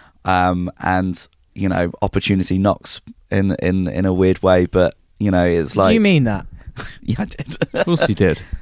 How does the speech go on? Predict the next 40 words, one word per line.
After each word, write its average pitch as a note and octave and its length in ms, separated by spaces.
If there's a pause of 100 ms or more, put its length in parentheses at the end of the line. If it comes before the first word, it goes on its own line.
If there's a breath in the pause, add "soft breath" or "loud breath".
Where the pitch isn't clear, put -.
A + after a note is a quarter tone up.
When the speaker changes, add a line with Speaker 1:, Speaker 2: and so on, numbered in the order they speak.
(400 loud breath)
Speaker 2:
You D#3+ 80
should G3+ 120
have G#3 100
seen D#3+ 220
his, C#3+ 240
um, C3+ 200
reaction C3+ 480
video G#2+ 320
that G2+ 100
he A2+ 80
did A2+ 260
on, G#2+ 360
um, G#2+ 360
Twitter G#2+ 560 (260)
on G#2+ 500
Saturday. G#2 640
He C3 140
filled D#3 320
it B2+ 120
with A#2+ 80
about A#2+ 260
three D3 460
or C3 140
four A2 640 (300 loud breath)
Anchorman A2 580
references. G2 920
Speaker 3:
Yeah, A2+ 220
Speaker 2:
Kind C#3 240
of B2+ 60
Speaker 3:
I - 20
Speaker 2:
a - 40
Speaker 3:
did A#2 60
Speaker 2:
big, B2+ 160
Speaker 3:
see F#2+ 60
this. F#2+ 120
Speaker 2:
kind D3+ 260
of C3+ 60
a C3+ 60
big C3 260
deal. B2 600